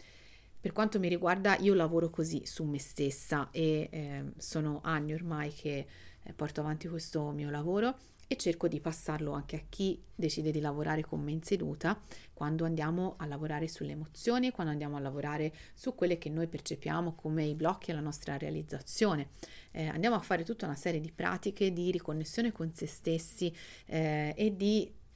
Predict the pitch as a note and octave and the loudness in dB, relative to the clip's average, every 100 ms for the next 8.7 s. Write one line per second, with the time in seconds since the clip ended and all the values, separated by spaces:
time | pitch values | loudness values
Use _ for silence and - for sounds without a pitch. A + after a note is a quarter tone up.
0 | - - B3 G#3+ - - B3+ E3 - - | -20 -4 0 0 0 0 4 4 2 -4
1 | D#3+ - G3+ F#3 F3 E3+ E3 - F3+ F3+ | -6 -4 -4 0 2 4 2 2 2 4
2 | F3 - - E3+ D#3+ - C#3+ D3 - D#3 | 0 -2 -2 0 0 0 -2 -2 -2 0
3 | D3 D3 - G3 G#3+ G#3 G#3 G3 F3+ F3+ | 0 -2 -4 -2 0 -2 -2 -2 -2 -2
4 | G3 D#3+ E3 E3 - D#3 D#3 D#3 E3+ E3 | 2 4 4 2 0 0 0 0 0 0
5 | D#3+ D3 C#3+ C#3+ D#3 - D3 D3+ - - | 0 -2 -2 -4 -4 -6 -4 -4 -4 -8
6 | - - - D#4 F#4 F#3 E3 G3+ - B3 | -6 -8 0 0 2 0 2 2 2 -2
7 | - E3 - A3 - G3 E3 D#3+ D3+ D#3 | 0 -2 2 0 2 0 0 0 0 2
8 | E3 E3 C#3+ D3 D3+ C#3 | 2 2 2 0 -2 -2